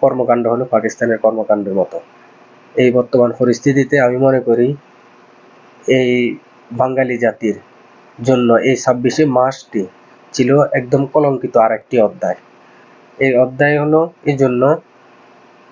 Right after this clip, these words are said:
যে দেশ স্বাধীন হয়েছে একাত্তর সালে, যার নাম নিয়ে স্বাধীন করা হয়েছে, যেই স্লোগানে স্বাধীন করা হয়েছে,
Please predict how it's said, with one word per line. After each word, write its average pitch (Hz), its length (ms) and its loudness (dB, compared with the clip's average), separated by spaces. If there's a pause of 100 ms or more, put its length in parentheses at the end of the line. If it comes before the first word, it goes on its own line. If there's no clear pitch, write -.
(180)
যে 123 300 0
দেশ 127 260 -2
স্বাধীন 131 340 -2
হয়েছে 135 320 -2
একাত্তর 120 380 -2
সালে, 104 300 -2
যার 127 200 0
নাম 123 280 2
নিয়ে 120 180 2
স্বাধীন 123 340 0
করা 123 220 4
হয়েছে, 117 380 -2
যেই 120 200 2
স্লোগানে 127 480 2
স্বাধীন 117 320 -2
করা 113 220 0
হয়েছে, 101 320 -6